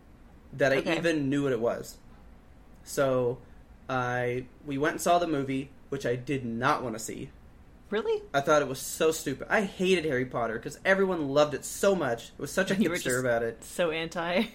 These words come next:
Speaker 2: <laughs>
Speaker 1: I was like, "He's so stupid. Like, why does everyone like it? It's so dumb."
Speaker 2: Like
Speaker 1: And then we
Speaker 2: those
Speaker 1: saw
Speaker 2: dumb
Speaker 1: the
Speaker 2: round
Speaker 1: movie.
Speaker 2: glasses.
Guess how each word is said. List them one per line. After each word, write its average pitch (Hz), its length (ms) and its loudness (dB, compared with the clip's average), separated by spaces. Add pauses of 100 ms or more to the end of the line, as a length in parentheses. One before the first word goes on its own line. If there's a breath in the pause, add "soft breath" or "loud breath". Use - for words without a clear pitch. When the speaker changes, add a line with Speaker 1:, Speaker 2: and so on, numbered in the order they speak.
(160)
Speaker 2:
<laughs> - 260 -10
Speaker 1:
I - 60 -4
was 185 120 2
like, 165 220 8
"He's 220 240 0
so 247 140 4
stupid. 220 440 2
Like, 160 200 0
why 220 260 10
does 202 120 0
everyone 202 420 0
like 196 220 4
it? 160 80 4
It's 147 140 0
so 190 140 2 (160)
dumb." 151 400 2 (260)
Speaker 2:
Like - 80 -6
Speaker 1:
And 135 60 0
then 135 80 0
we 139 60 -2
Speaker 2:
those - 60 -6
Speaker 1:
saw 214 120 6
Speaker 2:
dumb 165 100 6
Speaker 1:
the 170 60 4
Speaker 2:
round 202 140 4
Speaker 1:
movie. - 120 2
Speaker 2:
glasses. 147 440 2